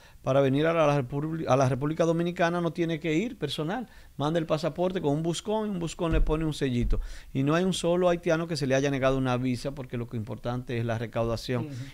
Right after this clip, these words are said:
Speaker 1: Y lo importante no es si esa persona tiene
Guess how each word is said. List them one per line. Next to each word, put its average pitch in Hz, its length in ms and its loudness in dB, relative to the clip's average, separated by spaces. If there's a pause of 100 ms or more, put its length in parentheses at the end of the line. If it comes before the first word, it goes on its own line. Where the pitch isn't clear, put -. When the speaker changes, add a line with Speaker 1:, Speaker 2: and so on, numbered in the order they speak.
(140)
Speaker 1:
Y 117 60 -4
lo 120 100 0
importante 120 580 0
no 123 220 0
es 120 140 0
si - 80 -6
esa 123 140 0
persona 127 380 0
tiene 135 400 4